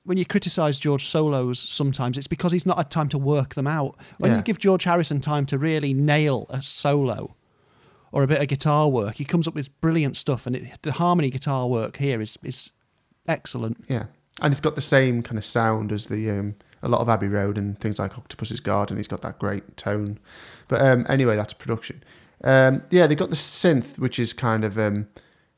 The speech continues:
Speaker 2: they're, they're fun and interesting parts, but it kind of, it's almost like they're cycling through the settings. But again, that's for production. Um, but it's adding s-, more interest musically to it as well, with the kind of, the little, uh, effects it puts in and, and the backing it,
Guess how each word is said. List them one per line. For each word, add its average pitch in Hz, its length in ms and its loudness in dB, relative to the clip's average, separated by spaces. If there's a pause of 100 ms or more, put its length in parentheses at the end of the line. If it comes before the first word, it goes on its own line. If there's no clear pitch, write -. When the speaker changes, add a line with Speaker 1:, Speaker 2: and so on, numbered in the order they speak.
(680)
Speaker 2:
they're, 139 120 4
they're 143 260 4
fun - 800 2
and 117 140 6
interesting 120 380 0
parts, 120 280 0
but 120 140 0
it 117 80 -4
kind 131 160 4
of, 110 300 0
it's 123 200 -2
almost 123 380 0
like 120 100 -2
they're 117 80 -4
cycling 110 420 -2
through 110 140 -6
the 120 60 -4
settings. - 440 -4
But - 120 -8
again, 113 200 -2
that's 110 120 -4
for 110 100 -12
production. - 520 -10 (540)
Um, 123 420 4
but 127 220 2
it's 127 180 -2
adding 107 260 0
s-, - 200 -10 (540)
more 110 340 0
interest 107 460 -4
musically 107 460 -2
to 107 180 -6
it 107 120 -2
as 110 100 -6
well, 104 160 0
with 104 120 -4
the 101 80 -8
kind 101 240 -6
of, 101 160 -8 (720)
the 110 120 -2
little, 107 320 -2
uh, 101 280 -2 (1120)
effects - 460 -4
it - 140 -10
puts - 220 -8
in 107 180 2
and, 101 240 -4
and 107 100 -4
the 110 60 -6
backing - 360 -4
it, - 120 -16